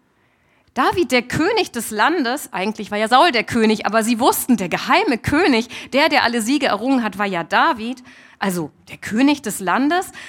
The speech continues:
Haben sie nicht von ihm bei den Reigentänzen gesungen? „Saul hat Tausende erschlagen, David aber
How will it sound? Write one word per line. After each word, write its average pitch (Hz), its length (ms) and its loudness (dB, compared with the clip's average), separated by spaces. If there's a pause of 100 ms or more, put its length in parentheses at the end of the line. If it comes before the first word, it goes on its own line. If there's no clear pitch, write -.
(500)
Haben 240 260 4
sie 240 100 2
nicht 254 180 2
von 214 200 -2
ihm 349 260 -2
bei 262 100 0
den 226 140 -4
Reigentänzen 285 720 -2
gesungen? 277 480 0 (160)
„Saul 262 380 4
hat - 180 -6
Tausende 330 460 0
erschlagen, 233 640 -2
David 240 360 0
aber 165 300 0